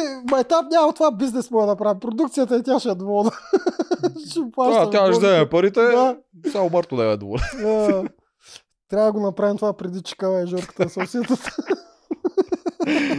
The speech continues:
Speaker 2: Е, дадохме им идеи.
Speaker 1: Да, а те и нагледа, според мен.
Speaker 2: М, най-вероятно така, ако те нямат време. Както и ние
Speaker 1: Да.
Speaker 2: нямаме време.
Speaker 1: А.
Speaker 2: Така.
Speaker 1: Така. <laughs> И двамата
Speaker 2: Йопа.
Speaker 1: така.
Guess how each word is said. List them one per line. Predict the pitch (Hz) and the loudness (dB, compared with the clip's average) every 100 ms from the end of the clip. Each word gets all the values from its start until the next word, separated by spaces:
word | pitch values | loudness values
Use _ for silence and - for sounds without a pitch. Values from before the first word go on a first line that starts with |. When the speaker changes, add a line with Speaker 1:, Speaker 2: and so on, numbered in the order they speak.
| 302 - | -6 -4
Speaker 2:
Е, | 113 113 113 110 110 107 107 104 104 101 | 0 2 4 4 2 2 0 0 -2 -2
дадохме | 110 98 98 107 104 | -2 -2 -4 -6 -8
им | 98 | -8
идеи. | 98 101 95 - - - - - | -8 -6 -6 -6 -6 -6 -12 -14
Speaker 1:
Да, | 214 190 190 294 | -8 -2 -2 0
а | 240 | 0
те | 330 | 2
и | 220 | 0
нагледа, | 202 175 165 147 139 131 | 0 -2 -4 -6 -8 -14
според | - 156 151 | -16 -12 -12
мен. | 151 143 | -12 -14
Speaker 2:
М, | 135 160 | -14 -12
най-вероятно | 107 80 78 85 90 98 | -10 -8 -8 -8 -8 -12
така, | - 98 107 | -10 -8 -8
ако | 101 - 113 | -10 -10 -10
те | - 117 | -6 -6
нямат | 110 104 95 | -8 -10 -10
време. | 95 - _ | -10 -10 _
Както | - - 160 | -16 -8 -4
и | |
ние | 139 135 | -2 -2
Speaker 1:
Да. | 151 | -2
Speaker 2:
нямаме | 151 110 | -2 -4
време. | 104 101 175 | -4 -6 -6
Speaker 1:
А. | 160 151 139 151 _ _ _ _ _ _ | -8 -6 -8 -12 _ _ _ _ _ _
Speaker 2:
Така. | 98 214 | -8 -2
Speaker 1:
Така. | 220 254 214 - _ _ _ _ - 262 | 2 2 0 -8 _ _ _ _ -4 0
<laughs> | |
И | 233 | 2
двамата | 175 202 202 | 2 2 2
Speaker 2:
Йопа. | 202 226 165 | 2 2 2
Speaker 1:
така. | 208 247 | 4 2